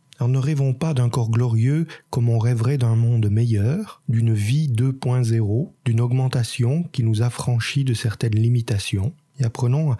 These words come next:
à écouter ce que notre corps représente, ce qu'il, la parole de Dieu qu'il dit de nous-mêmes et du monde et de Dieu en personne, et la chance extraordinaire qu'il nous donne de pouvoir nous mettre à genoux et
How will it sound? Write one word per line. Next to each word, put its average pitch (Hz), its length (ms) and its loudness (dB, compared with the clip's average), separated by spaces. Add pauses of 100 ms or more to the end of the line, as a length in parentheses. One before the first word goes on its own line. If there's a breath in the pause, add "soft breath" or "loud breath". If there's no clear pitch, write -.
(200 loud breath)
à 110 120 -2
écouter 139 500 -4
ce 131 160 -4
que 120 180 -2
notre 113 380 0
corps 160 420 -4
représente, 135 600 -2
ce - 120 -4
qu'il, 113 320 0
la 110 140 0
parole 147 440 -2
de 117 120 0
Dieu 131 300 -2
qu'il 127 320 -2
dit 127 160 0
de 123 160 0
nous-mêmes 123 520 2
et 120 40 0
du 107 140 0
monde 139 440 0 (260 loud breath)
et 120 120 0
de 107 140 0
Dieu 104 340 0
en 127 140 0
personne, 110 640 -4 (360)
et 131 60 2
la 120 100 0
chance 117 300 -2
extraordinaire 123 1000 -2
qu'il 120 180 0
nous 117 120 2
donne 127 260 0 (260 loud breath)
de 117 80 2
pouvoir 131 480 -2
nous 127 100 2
mettre 117 380 -2
à 151 60 0
genoux 123 480 2
et 98 160 0